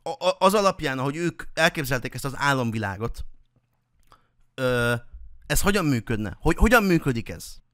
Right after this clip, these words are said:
Mi vagyunk az agymosodtak? Hát, én is sokszor elgondolkodok ezen amúgy, de nem, nem hiszem. Neki is van egy személye, egy lakcímkártyája, kell, hogy legyen.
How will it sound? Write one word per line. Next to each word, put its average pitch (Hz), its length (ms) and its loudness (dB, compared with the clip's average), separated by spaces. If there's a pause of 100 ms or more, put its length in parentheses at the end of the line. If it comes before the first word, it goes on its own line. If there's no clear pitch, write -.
Mi 131 120 -4
vagyunk 127 280 -4
az 131 100 -4
agymosodtak? 117 720 -6 (500)
Hát, 123 340 -4
én 147 160 -6
is 131 80 -6
sokszor - 260 -2
elgondolkodok 117 580 -4
ezen 120 180 -4
amúgy, 120 220 -6
de 123 100 -8
nem, 123 180 -4
nem 120 220 -6
hiszem. 110 340 -8 (2000)
Neki 180 220 -2
is 185 80 -4
van 175 100 4
egy 135 80 0
személye, 110 800 -6
egy 101 100 -14
lakcímkártyája, 107 840 -8
kell, 151 180 2
hogy 127 160 0
legyen. 98 400 -10